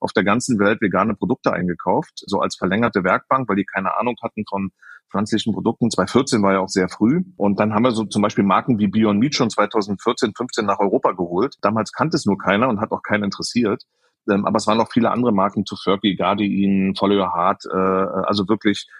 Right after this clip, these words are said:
die angesagten, weltweit in dieser Bubble vom veganen Sein prominenten Marken haben wir alle nach Europa geholt. Und das hat uns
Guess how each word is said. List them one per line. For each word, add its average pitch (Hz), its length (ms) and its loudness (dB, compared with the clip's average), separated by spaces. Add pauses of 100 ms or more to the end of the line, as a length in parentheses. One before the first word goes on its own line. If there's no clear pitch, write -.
(240)
die - 160 0
angesagten, 127 960 2
weltweit 117 720 0 (100)
in 104 240 -8
dieser 101 300 0
Bubble 120 720 0
vom 101 400 -2
veganen 101 480 0
Sein 104 420 0
prominenten 107 640 -2
Marken 107 640 0
haben 107 140 0
wir 104 140 0
alle 101 180 2
nach 95 140 0
Europa 87 320 0
geholt. 82 420 -4
Und 95 160 0
das - 220 -2
hat - 140 -2
uns - 460 -2